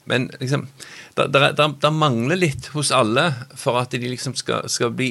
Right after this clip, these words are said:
innertier. Og jeg savner en fyr med, eller, eller en dame med, med Obamas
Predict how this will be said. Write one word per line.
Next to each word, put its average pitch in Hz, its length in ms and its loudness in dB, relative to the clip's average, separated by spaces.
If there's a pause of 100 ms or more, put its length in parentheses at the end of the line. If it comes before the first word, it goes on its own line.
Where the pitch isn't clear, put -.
(120)
innertier. 160 800 -2 (160)
Og 123 400 0 (960)
jeg 120 100 4
savner 123 560 4
en 139 140 0
fyr 135 480 -2
med, 113 240 0
eller, 113 320 2
eller 110 240 0
en - 80 -6
dame 107 380 0
med, 113 340 0
med 107 240 -4
Obamas 110 580 0